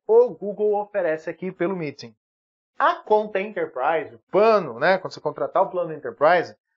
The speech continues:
você ainda pode transmitir para cem mil espectadores no máximo. Isso dentro do Meeting,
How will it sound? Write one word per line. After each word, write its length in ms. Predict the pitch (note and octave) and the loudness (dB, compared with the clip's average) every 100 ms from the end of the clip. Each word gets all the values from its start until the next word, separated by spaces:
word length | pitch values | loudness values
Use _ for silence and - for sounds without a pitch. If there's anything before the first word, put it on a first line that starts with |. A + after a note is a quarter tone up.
| _ | _
você 340 | D#3+ G3 - G#3 G#3+ G#3+ | -4 -4 2 2 2 0
ainda 480 | F#3 F#3 F#3+ G#3+ G3+ | 0 0 0 -2 -2
pode 440 | - F#3+ F#3+ F#3 - - | 2 2 2 -2 -8 0
transmitir 1120 | A#3+ D#4+ F#4 D#4+ A#3 C#4 C#4 - G3 A#3 - _ _ _ | 2 2 0 -4 -6 -8 -8 -4 -4 -4 -10 _ _ _
para 320 | G#3 G3+ G3+ | 4 4 2
cem 640 | G3+ - - A3+ A#3+ C4 - - | 0 -12 -2 0 0 -4 -12 -12
mil 880 | D#3+ F3+ G3+ A3+ C4+ C4+ A#3 C#3+ - | -8 -4 -4 -2 0 0 0 -6 -14
espectadores 1200 | - - - D#3+ - D3 C#3 B2+ A2 - - - _ | -20 -10 -8 -6 -4 -2 -2 -6 -8 -20 -20 -20 _
no 140 | C#3 | -16
máximo. 460 | C#3 A2 - - _ _ _ _ _ _ - | -14 -14 -16 -20 _ _ _ _ _ _ -6
Isso 360 | A#3 D#4 - | -2 -2 -4
dentro 600 | G3+ E3 G#3+ A#3+ D4 C#4+ | -2 2 4 4 0 -6
do 260 | F#3+ F#3+ B3 | 2 4 2
Meeting, 640 | B3+ A3+ G#3+ - C#3+ A#2+ | 0 -6 -8 -12 -20 -20